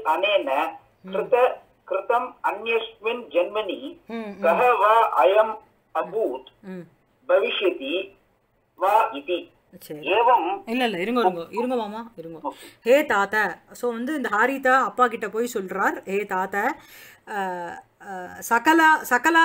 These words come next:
Speaker 2: இயம் ஆச்சரிய ஸ்ரவண குதூகல ஆகலித ஹிருதயா சமுபஸ்திதா தாபச பரிஷதா,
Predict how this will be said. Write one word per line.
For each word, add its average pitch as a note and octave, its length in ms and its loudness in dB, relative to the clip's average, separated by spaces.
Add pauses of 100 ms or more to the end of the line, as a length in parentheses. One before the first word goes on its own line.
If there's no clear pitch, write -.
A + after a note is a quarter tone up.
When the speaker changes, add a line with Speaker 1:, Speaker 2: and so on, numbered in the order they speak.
(120)
Speaker 2:
இயம் D4 480 0
ஆச்சரிய D4 680 -2 (160)
ஸ்ரவண C4 560 0
குதூகல C4+ 600 -2 (220)
ஆகலித B3 720 -4
ஹிருதயா F#3 640 -2
சமுபஸ்திதா G#3 840 -8 (440)
தாபச D4+ 420 -2
பரிஷதா, G#3 600 -2